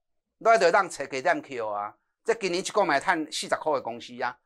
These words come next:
半年报就已经赚了两个股本了啊。这个下来，今天除息，这下来也是可以注意的标的啊。反正我会比较注意这一支，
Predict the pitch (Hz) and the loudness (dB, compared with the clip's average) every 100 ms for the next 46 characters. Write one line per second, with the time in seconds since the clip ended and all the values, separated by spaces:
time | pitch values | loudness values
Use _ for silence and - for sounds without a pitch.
0 | _ _ 233 185 175 208 185 160 160 185 | _ _ 4 6 4 4 4 0 2 2
1 | 147 127 117 120 120 - 92 87 90 95 | 2 0 -2 -4 -14 -12 -14 -14 -16 -16
2 | _ _ _ - 226 254 196 156 156 220 | _ _ _ 2 4 8 8 8 6 2
3 | 220 - 165 147 139 147 _ _ _ _ | 0 -4 -4 -4 -8 -12 _ _ _ _
4 | _ _ _ _ _ _ _ _ _ _ | _ _ _ _ _ _ _ _ _ _
5 | _ _ _ _ _ _ 185 233 185 170 | _ _ _ _ _ _ -2 4 6 6
6 | 143 175 160 - _ - 165 156 156 139 | 0 -4 -6 -8 _ -2 0 0 -2 -2
7 | 127 131 123 117 107 104 _ _ _ _ | 2 2 0 -4 -10 -12 _ _ _ _
8 | _ _ _ _ _ _ _ _ _ - | _ _ _ _ _ _ _ _ _ -20
9 | _ _ _ _ _ _ _ _ - _ | _ _ _ _ _ _ _ _ -20 _
10 | _ _ - 156 208 202 208 - _ 147 | _ _ 0 4 6 6 4 2 _ 4
11 | 175 170 156 156 139 120 127 | 4 2 -2 0 -2 -6 -18